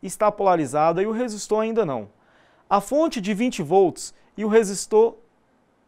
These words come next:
é de cinco ohms. Aplicando-se a primeira lei de Ohm, encontraremos a corrente elétrica que passa pelo resistor e será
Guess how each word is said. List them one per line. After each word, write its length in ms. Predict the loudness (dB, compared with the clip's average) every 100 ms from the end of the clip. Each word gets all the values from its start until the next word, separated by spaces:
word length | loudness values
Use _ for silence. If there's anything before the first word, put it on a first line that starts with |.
| 0
é 180 | 2 2
de 140 | 0
cinco 340 | -6 -6 0 4
ohms. 580 | 4 2 -8 -20 -20 -20 _ _ _ _ _ _ _ _
Aplicando-se 720 | 0 2 0 0 2 2 2 2
a 60 |
primeira 360 | 2 4 6 6
lei 160 | 4
de 120 | 2 -2
Ohm, 280 | -2 -4 -10 _ _ _ -6
encontraremos 1040 | -4 -2 0 4 4 4 2 -2 -6 -14 _ -6
a 140 | -4
corrente 560 | 0 0 2 0 0 0
elétrica 580 | 2 2 0 -4 -10 -10 _ _
que 140 | -10 -10
passa 600 | -8 0 4 4 2 -4
pelo 300 | 2 2 4
resistor 680 | 2 0 -4 -4 -4 -4 -8 _ _ _ _ _ -12
e 100 | -4
será 540 | 0 2 4 2 -2